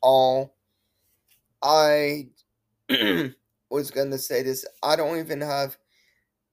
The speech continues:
I don't even wanna date a minor. Like, I want to date people that's thirty-five and thirty-four, my age group.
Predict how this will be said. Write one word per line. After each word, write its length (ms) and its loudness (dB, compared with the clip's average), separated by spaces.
I 120 2
don't 220 0
even 240 -8
wanna 320 -6
date 640 -10
a 180 -6
minor. 680 -8
Like, 340 4
I 240 4
want 400 -2
to 180 -8
date 340 -2
people 360 -10
that's 640 -2
thirty-five 640 -2
and 120 -8
thirty-four, 600 -2
my 340 -4
age 340 -8
group. 340 -10